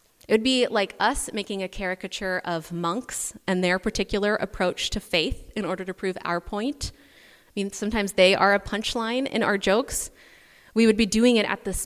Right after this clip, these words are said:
expense of many monks' genuine and authentic faith. And we, it w-, we would be exploiting stereotypes in order to serve our own rhetorical purpose.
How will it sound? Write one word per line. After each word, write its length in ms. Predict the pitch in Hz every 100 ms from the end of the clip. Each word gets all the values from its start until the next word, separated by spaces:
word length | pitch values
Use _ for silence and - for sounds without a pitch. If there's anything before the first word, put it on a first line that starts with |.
| - -
expense 520 | 190 - 311 381 -
of 180 | 214 196
many 380 | 208 226 269
monks' 500 | 247 226 226 - -
genuine 600 | 175 165 208 240 233 220 220
and 160 | 196
authentic 480 | 185 - 202 202 -
faith. 580 | - 202 - - - - _ _ _ _ _ -
And 100 | 202
we, 140 | 233
it 160 | 247 240
w-, 240 | 220 240 208
we 140 | 254
would 100 | 247
be 160 | 233 -
exploiting 560 | - - 220 226 202
stereotypes 880 | - - 254 226 156 - - - -
in 80 | 175
order 240 | 196 208
to 80 | 196
serve 380 | - 202 190 175
our 120 | 175
own 180 | 175 180
rhetorical 540 | 175 - 175 165 - 160
purpose. 760 | - 156 - - - -